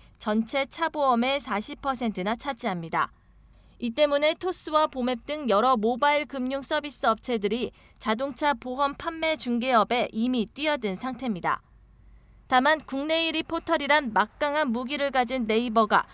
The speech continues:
이 시장에 들어올 경우 바뀔 판도에 대해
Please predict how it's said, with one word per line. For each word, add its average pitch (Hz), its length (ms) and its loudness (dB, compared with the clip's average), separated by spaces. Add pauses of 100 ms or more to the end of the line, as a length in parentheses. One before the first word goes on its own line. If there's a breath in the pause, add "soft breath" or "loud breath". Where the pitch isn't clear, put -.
(180 loud breath)
이 240 160 -6
시장에 285 460 -2
들어올 247 400 2
경우 226 420 0 (120)
바뀔 262 360 -4
판도에 294 540 -4
대해 202 360 -2